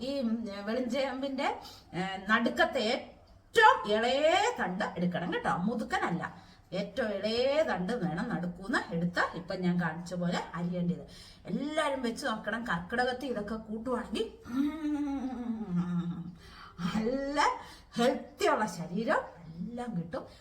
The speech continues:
ഓരോരുത്തർ കർക്കിടക കഞ്ഞി വെച്ച് കുടിക്കുന്നുണ്ട്. ഞാൻ ഇന്ന് വരെ കർക്കിടക കഞ്ഞി കുടിച്ചിട്ടില്ല കേട്ടോ. ഞാൻ ഇങ്ങനെയുള്ള ഇലവർഗവും അതും ഇതും എല്ലാം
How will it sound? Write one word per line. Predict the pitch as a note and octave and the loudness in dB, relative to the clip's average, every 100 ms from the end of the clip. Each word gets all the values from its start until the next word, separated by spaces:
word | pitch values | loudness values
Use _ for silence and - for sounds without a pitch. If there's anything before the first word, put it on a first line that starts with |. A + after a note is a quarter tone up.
| - | -6
ഓരോരുത്തർ | E3 G3+ G#3 G#3+ - | -2 0 0 -4 -4
കർക്കിടക | F3 F3+ A3 G#3+ A3+ - | -4 -2 0 0 -2 -2
കഞ്ഞി | F3 F3+ C4 | 0 2 2
വെച്ച് | G#3 - | 0 -4
കുടിക്കുന്നുണ്ട്. | F3 E3 F3 C#4 A3 - - - - - - - - - - - - - - | -4 -2 -2 0 -2 -2 4 4 4 -8 -18 -20 -20 -20 -20 -20 -20 -20 -16
ഞാൻ | E3+ F3 | -10 -4
ഇന്ന് | A3+ A3 C4 | 0 2 4
വരെ | A3+ G#3 - | 2 0 -2
കർക്കിടക | F3 - A3+ | -2 0 -2
കഞ്ഞി | C4 C#4 B3+ | 0 -2 -2
കുടിച്ചിട്ടില്ല | F3 - F3 - | -2 -4 -6 -6
കേട്ടോ. | E3 F3+ F3 - - - - | -6 -6 -8 -8 -20 -18 -6
ഞാൻ | E3+ C#4 | 0 0
ഇങ്ങനെയുള്ള | A3 G3+ G#3 G3 | 0 -2 -2 0
ഇലവർഗവും | F3 F3+ A3 F#3+ F#3 G#3+ | 0 0 -2 -2 -2 -2
അതും | - G#3 | -2 -2
ഇതും | E3+ F3 | 2 2
എല്ലാം | F3+ - G3 - | 2 -2 -4 -4